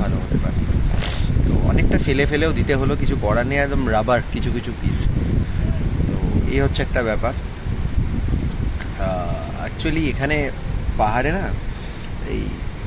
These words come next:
মাটন ফাটন খুব একটা, রেড মিট স্পেশালি সেদ্ধ হতে চায় না, তো সেদ্ধ হতে তো সময় লাগে, এই জন্য এই প্রবলেমটা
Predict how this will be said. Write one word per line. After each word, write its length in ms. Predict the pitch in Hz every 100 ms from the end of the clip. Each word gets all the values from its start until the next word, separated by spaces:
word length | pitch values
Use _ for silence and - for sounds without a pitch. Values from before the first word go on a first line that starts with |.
| 107
মাটন 260 | 107 123 123
ফাটন 240 | 120 131 131
খুব 100 | 117 117
একটা, 200 | 120 131 110 - - - - - 107
রেড 140 | 117 123
মিট 140 | 117 - -
স্পেশালি 420 | - 107 101 92 - - -
সেদ্ধ 220 | 104 104 123
হতে 160 | 127 131
চায় 140 | 127 127
না, 40 | 160
তো 40 | 147 113
সেদ্ধ 160 | 107 117
হতে 120 | 120 127
তো 40 | 123 120
সময় 240 | 110 135 151
লাগে, 200 | 113 90 - - - - - - -
এই 60 | 113
জন্য 140 | 123 123 123
এই 40 | -
প্রবলেমটা 440 | 98 107 113 117